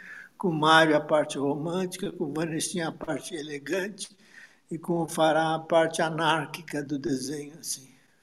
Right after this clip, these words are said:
São três profissionais que eu reverencio muito, assim.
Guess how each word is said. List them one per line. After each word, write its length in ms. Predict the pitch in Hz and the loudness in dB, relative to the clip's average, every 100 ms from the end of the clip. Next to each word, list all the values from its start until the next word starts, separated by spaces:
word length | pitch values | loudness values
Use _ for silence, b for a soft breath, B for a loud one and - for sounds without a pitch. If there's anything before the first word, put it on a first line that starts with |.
| _ | _
São 200 | 170 160 | -12 -10
três 880 | - 190 180 196 196 185 - - - B B B | -6 0 2 2 0 -6 -8 -8 -12 B B B
profissionais 640 | - 165 139 - 160 165 160 | -4 -2 0 -2 -2 -2 2
que 80 | |
eu 60 | 185 | 4
reverencio 840 | 147 151 160 175 165 - 202 190 | 6 4 4 2 2 -2 0 2
muito, 500 | 185 156 151 139 - | 2 -2 -4 -8 -10
assim. 280 | 143 - 175 | -12 -12 -14